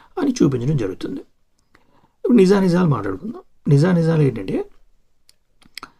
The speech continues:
ఏడు లక్షల మందికి ఒక ఎంపీ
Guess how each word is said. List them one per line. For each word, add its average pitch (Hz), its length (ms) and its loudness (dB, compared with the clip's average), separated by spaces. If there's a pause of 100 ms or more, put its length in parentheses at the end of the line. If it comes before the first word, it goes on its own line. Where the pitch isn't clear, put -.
(260)
ఏడు 175 300 10
లక్షల 160 460 2 (420)
మందికి 139 400 4
ఒక 131 120 0
ఎంపీ 117 540 -2